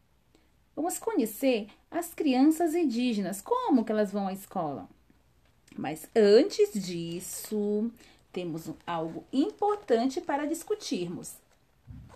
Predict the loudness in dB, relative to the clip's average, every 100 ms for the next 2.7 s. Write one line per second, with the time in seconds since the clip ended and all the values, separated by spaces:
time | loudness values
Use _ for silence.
0 | -20 _ _ 4 4 4 2 2 2 0
1 | -4 -6 -6 -6 -10 -20 -20 -20 -8 -2
2 | 0 0 0 2 2 0